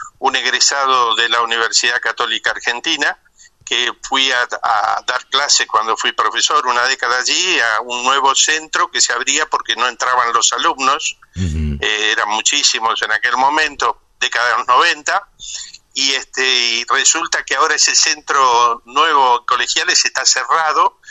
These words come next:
Speaker 2: Sí.
Speaker 1: y en la Facultad de Ciencias Agrarias de la Católica ha pasado a ser un departamento dentro de la Facultad de Ingeniería, donde se estudia informática, ingeniería civil y demás.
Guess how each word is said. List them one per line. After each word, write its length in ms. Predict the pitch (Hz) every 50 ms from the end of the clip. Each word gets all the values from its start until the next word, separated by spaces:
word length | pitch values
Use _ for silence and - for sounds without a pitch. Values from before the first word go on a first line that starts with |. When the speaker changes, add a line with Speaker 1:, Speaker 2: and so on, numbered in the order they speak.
| - - -
Speaker 2:
Sí. 240 | - 120 120 110
Speaker 1:
y 100 | 98 131 127
en 120 | 123 127
la 100 | 127 120
Facultad 580 | 117 - - 127 - - 131 123 123 - 170 165
de 120 | 151 143
Ciencias 440 | - - 147 139 143 - 147 123 -
Agrarias 460 | 139 127 123 131 135 139 135 135 127 117
de 80 | 117 117
la 120 | 120 120
Católica 540 | - 123 123 - 151 147 147 151 - - 131
ha 20 | -
pasado 400 | - 120 - - 139 135 127 127
a 40 | 120
ser 240 | - - 143 131 131
un 140 | 135 139
departamento 1120 | 127 120 120 - 123 120 113 110 - 123 123 127 131 139 143 139 - - 147 156 - - _ - _ - - _ _
dentro 480 | - _ - 143 151 147 - - 151 135
de 100 | 127 123
la 100 | 123 117
Facultad 460 | - 135 123 - 127 120 113 139 135
de 100 | 127 123
Ingeniería, 600 | 120 117 - 127 110 101 120 120 123 139 147 139
donde 200 | 131 117 117 113 107
se 120 | - 113
estudia 340 | 107 - - 131 120 120 117
informática, 840 | 113 104 - 123 117 - 127 139 139 135 135 - 117 110 - 110
ingeniería 460 | 110 107 - 113 110 113 120 123 120 113
civil 420 | - - 117 113 123 123 123 120 117
y 80 | 117
demás. 320 | 110 110 117 120 127 131